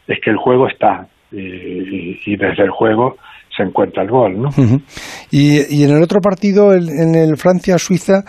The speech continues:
Speaker 2: mm, también desconcertante. ¿Qué, qué te ha parecido?
Speaker 1: Bueno,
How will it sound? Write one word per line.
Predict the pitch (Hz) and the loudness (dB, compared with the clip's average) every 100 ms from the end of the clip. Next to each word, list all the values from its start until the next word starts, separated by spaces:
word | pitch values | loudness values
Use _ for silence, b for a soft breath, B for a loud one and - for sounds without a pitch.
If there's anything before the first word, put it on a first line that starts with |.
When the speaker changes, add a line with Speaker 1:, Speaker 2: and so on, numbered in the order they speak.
| B B B _ - | B B B _ -4
Speaker 2:
mm, | 147 147 143 - - | 0 2 2 -2 -2
también | 120 151 165 | 2 2 2
desconcertante. | 165 - 131 120 123 175 160 | -2 -2 0 0 0 0 0
¿Qué, | 139 139 117 | -2 -4 -2
qué | 147 | -2
te | |
ha | 156 | 0
parecido? | 160 156 170 87 85 _ _ _ _ _ B B B B B B B | 0 2 0 -4 -10 _ _ _ _ _ B B B B B B B
Speaker 1:
Bueno, | 135 180 175 170 | 0 0 2 -2